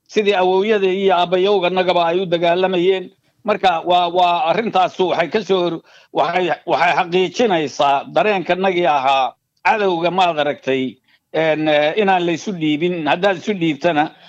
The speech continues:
adunbaa, maad aragtay, xaggaaga uu nabad ka helay, isaga adigu xaggiisa nabad kamaad helin.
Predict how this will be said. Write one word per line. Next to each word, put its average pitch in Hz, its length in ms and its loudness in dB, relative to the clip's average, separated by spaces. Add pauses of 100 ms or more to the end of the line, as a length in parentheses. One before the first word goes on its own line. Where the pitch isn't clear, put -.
(180)
adunbaa, 196 460 0
maad 196 280 0
aragtay, 160 280 -2
xaggaaga 185 460 0
uu 165 120 -2
nabad 180 300 0
ka 190 100 -2
helay, 165 420 0
isaga 185 360 -2
adigu 196 300 -2 (100)
xaggiisa 175 460 -2
nabad 165 280 -2
kamaad 156 380 -2
helin. 120 300 -4